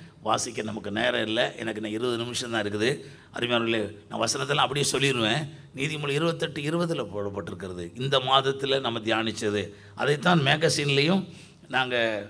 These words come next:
அஹ், செ-, ஆசிரியர் செய்தியா உள்ளந்திறந்து உங்களோட,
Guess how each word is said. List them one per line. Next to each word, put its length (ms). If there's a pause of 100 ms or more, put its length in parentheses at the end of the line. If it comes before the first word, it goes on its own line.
(160)
அஹ், 360 (300)
செ-, 100
ஆசிரியர் 680
செய்தியா 480 (200)
உள்ளந்திறந்து 580
உங்களோட, 420